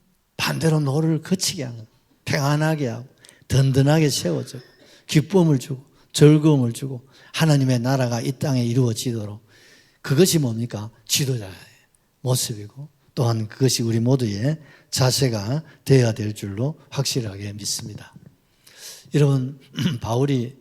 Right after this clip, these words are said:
배를 타고 이제 로마로 들어가게 되지 않습니까? 그때 바울이 지금 배를 출항하게 되어지면 풍랑을 크게 만나게 되어지고 자칫 잘못하면 파선을 맞이하고 우리 모두가 죽게 됩니다.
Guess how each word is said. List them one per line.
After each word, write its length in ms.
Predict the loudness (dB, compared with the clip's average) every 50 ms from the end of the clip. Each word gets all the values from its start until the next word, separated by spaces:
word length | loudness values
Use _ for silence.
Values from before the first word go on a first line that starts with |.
| _ _ _
배를 260 | 2 4 4 4 2
타고 380 | 0 -6 -6 -6 -6 -6 -6 -8
이제 260 | -6 -6 -6 -6 -4 -6 -6 -8 -8 -8 -4
로마로 440 | -2 -2 0 0 -2 -2 -4 -6 -6
들어가게 460 | -6 -6 -6 -4 -6 -6 -6 -6 -8
되지 260 | -6 -6 -6 -6 -6 -10
않습니까? 640 | -10 -10 -12 -12 -12 -14 -16 -18 -18 -20 -20 _ _ _ _ _ _ _ _ _ _ _ _ _ _
그때 540 | -10 -10 -2 0 0 0 2 0 -2 -6 -8
바울이 520 | -8 -6 -4 -2 -2 -2 -4 -6 -8 -10 -12 -18 _ _ _ -2
지금 380 | 0 2 2 2 2 0 -2
배를 280 | -2 -2 -2 0 -2 -2
출항하게 580 | -4 -6 -4 -2 -2 -2 -2 -2 -2 -4 -4
되어지면 640 | -4 -4 -4 -4 -6 -6 -6 -6 -6 -8 -8 -10 -12 -14 -18 _ _ _ _ -20 -20 _ _
풍랑을 640 | -8 -8 -6 -4 -4 -2 -2 -2 -2 -2 -4 -6 -8
크게 720 | -10 -12 -10 -10 -12 -12 -12 -14 -14 -14 -14 -10 -8 -8
만나게 460 | -6 -4 -4 -4 -4 -4 -4 -4 -6 -6
되어지고 760 | -6 -6 -4 -4 -6 -6 -8 -8 -8 -8 -8 -8 -12 -16 _ _ _ _ _ _ _ -8
자칫 360 | -6 -6 -4 -4 -6 -8 -6
잘못하면 720 | -8 -8 -8 -8 -6 -4 -4 -2 -2 -2 -2 -4 -6 -8 -10
파선을 520 | -10 -8 -8 -8 -6 -6 -4 -4 -4 -4
맞이하고 680 | -4 -4 -6 -6 -6 -6 -6 -6 -8 -8 -8 -10 -12 -14 -16 _ -20 -20 -20 -20 -20 -20 _ _
우리 160 | -4 -2 -2
모두가 360 | -2 -2 -2 -2 -2 -4 -4
죽게 320 | -4 -6 -8 -4 -2 -4 -2
됩니다. 400 | -2 -2 -4 -4 -4 -4 -4